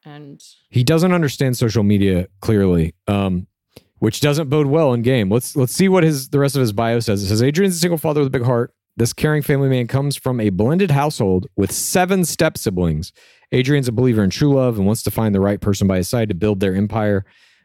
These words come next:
Speaker 2: That's a world changer. "Share experiences and grow old together. Adrian is most proud of his personal health journey, having recently undergone a huge fitness transformation and is now a personal trainer helping others to reach their health goals.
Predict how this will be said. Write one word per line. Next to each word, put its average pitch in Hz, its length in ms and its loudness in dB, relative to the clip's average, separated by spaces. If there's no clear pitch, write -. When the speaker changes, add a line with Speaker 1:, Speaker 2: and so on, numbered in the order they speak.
Speaker 2:
That's 92 120 -4
a 92 80 2
world 98 500 0
changer. 101 440 2
"Share 123 220 2
experiences 110 600 -2
and 101 80 2
grow 101 240 0
old 95 180 -2
together. 104 420 -2
Adrian 113 360 0
is 98 120 0
most 127 260 0
proud 120 220 -2
of 110 60 0
his 92 100 -2
personal 117 400 -2
health 127 280 0
journey, 92 380 0
having 104 240 0
recently 127 380 0
undergone 107 340 0
a 95 40 0
huge 156 320 -2
fitness 127 280 -2
transformation 95 600 2
and 90 80 4
is 87 120 0
now 113 140 0
a 123 40 0
personal 131 340 -2
trainer 113 280 0
helping 113 280 0
others 98 220 0
to - 100 -2
reach 90 240 0
their 101 100 2
health 151 200 -2
goals. 73 240 -6